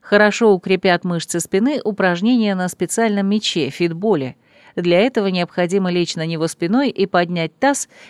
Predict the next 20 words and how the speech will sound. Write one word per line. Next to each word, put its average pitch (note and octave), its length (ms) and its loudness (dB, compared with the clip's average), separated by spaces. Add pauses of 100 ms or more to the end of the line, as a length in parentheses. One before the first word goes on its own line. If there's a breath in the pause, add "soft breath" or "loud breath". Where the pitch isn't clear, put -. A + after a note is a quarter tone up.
не G3 120 2
отрывая G#3+ 440 2
ступни A3 380 -2
от G#3 160 -2
пола. C#3 360 -6 (500 soft breath)
С - 120 -16
помощью F3 540 0
мяча F#3 380 0
можно A#3 380 2
также G3 320 0
делать F#3 360 0
упражнения F3+ 720 0
и G#3 160 -2
для G#3 200 2
живота. G#3 600 -2 (360 loud breath)
При G3+ 140 4
этом F3+ 240 0
такую F#3 320 -2
несложную F3 560 -2
гимнастику G#3 680 -2